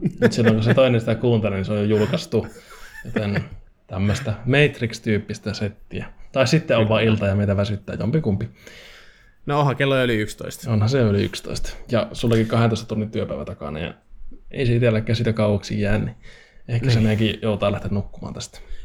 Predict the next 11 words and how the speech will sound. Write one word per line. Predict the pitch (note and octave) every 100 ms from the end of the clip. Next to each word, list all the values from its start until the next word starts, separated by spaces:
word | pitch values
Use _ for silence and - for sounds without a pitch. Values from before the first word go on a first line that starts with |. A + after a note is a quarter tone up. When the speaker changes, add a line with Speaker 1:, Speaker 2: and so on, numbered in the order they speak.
| - _ _ -
Speaker 1:
Ehkä | C3 C3
me | C3
kuule | A2+ G#2
tehdään | - G2+
tänään | F#2+ F#2+ E2
ratkaisu. | E2+ A#2 A2+
Hei, | A#2
kiitoksia | - E3 D3 B2+ C3 A2 - - -
myöskin | A2 A2+ G#2+
kuulijoille | - A2+ G#2 F#2+ F2+ E2+ D#2+
ja | D#2 D2 D2+